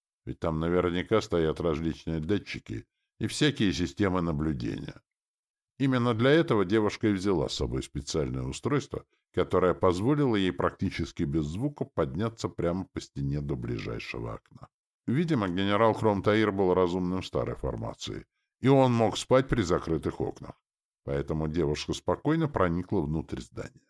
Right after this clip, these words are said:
Как Нахаари и рассчитывала, она попала прямо в спальню этого старика. Медленно приближившись к кровати,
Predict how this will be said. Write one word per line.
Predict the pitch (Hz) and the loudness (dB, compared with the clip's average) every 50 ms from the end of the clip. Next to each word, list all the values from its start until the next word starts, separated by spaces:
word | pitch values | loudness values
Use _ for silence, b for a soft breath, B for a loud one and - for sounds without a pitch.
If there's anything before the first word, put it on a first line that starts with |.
| _ _ _ _ _ _ _ _ _ _ - | _ _ _ _ _ _ _ _ _ _ -4
Как | - 90 82 - - | -2 -2 -2 -2 -4
Нахаари | 82 82 - - 92 90 85 82 78 80 76 | -6 -4 0 2 2 4 4 4 2 2 0
и | 76 | 0
рассчитывала, | 67 71 67 - - - - 58 - - 76 85 104 123 143 147 143 - _ _ | 0 -2 -2 -4 -6 -8 -8 -8 -8 -6 -4 -2 -2 -2 -2 -4 -6 -8 _ _
она | - 82 82 82 73 | -4 -2 -2 -2 -2
попала | 73 - 76 71 - 80 73 73 73 | -2 -4 -4 -2 -2 0 0 0 0
прямо | - - 123 151 165 165 165 | 0 0 0 0 0 0 -2
в | 147 - | -2 -4
спальню | - - - - 87 82 85 87 90 | -6 -6 -2 0 0 0 2 0 -2
этого | - 69 69 - 64 60 58 | -2 -4 -4 -4 -6 -6 -6
старика. | - - - - - - - - - - - _ _ _ _ _ _ _ _ | -6 -8 -8 -8 -8 -10 -12 -16 -18 -18 -18 _ _ _ _ _ _ _ _
Медленно | - 67 78 90 87 71 71 71 71 71 71 | -8 -6 -4 -4 -2 -2 -2 -4 -4 -4 -4
приближившись | 71 71 76 76 73 80 82 71 64 64 60 - - - - - | -4 -4 -4 -4 -2 -2 -2 -2 -2 -4 -8 -10 -12 -14 -18 -14
к | - | -6
кровати, | - 82 80 80 87 95 95 - - - - | -2 0 0 2 2 0 -2 -4 -8 -14 -16